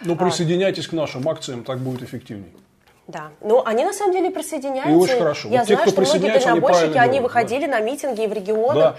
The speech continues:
Speaker 1: Да,
Speaker 2: и
Speaker 1: да,
Speaker 2: так
Speaker 1: да.
Speaker 2: далее, поэтому, конечно, а... давайте я почитаю, может быть, комментарии. А, а, Владимир Бэй пишет: «Почему у Владимира Милова написано «Австралия» на джемпере?»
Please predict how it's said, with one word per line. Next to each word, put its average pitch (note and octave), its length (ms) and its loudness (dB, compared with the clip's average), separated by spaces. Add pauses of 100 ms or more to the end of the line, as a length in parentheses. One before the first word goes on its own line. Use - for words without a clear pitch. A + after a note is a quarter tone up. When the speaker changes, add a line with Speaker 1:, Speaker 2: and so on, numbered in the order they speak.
(120)
Speaker 1:
Да, B2+ 60 -8
Speaker 2:
и - 40 -6
Speaker 1:
да, G#3+ 60 -4
Speaker 2:
так G#3+ 100 -2
Speaker 1:
да. G3+ 60 -8
Speaker 2:
далее, B3+ 240 2
поэтому, G#3+ 440 -4 (220)
конечно, G3+ 420 -8 (840)
а... E3+ 320 -4 (500)
давайте A#3+ 440 -2
я C4 180 0
почитаю, B3+ 380 -6
может A#3 200 -6
быть, A3 100 -14
комментарии. A3 640 -4 (520)
А, F#3 260 -10 (2250)
а, G3+ 200 2
Владимир D#4+ 500 2
Бэй A3+ 320 2
пишет: - 380 -6 (240)
«Почему C#4 300 -4
у - 20 -2
Владимира B3 420 -4
Милова B3+ 360 -2
написано A3+ 500 -8
«Австралия» A#3 640 -6
на G#3 160 -6
джемпере?» G3 520 -10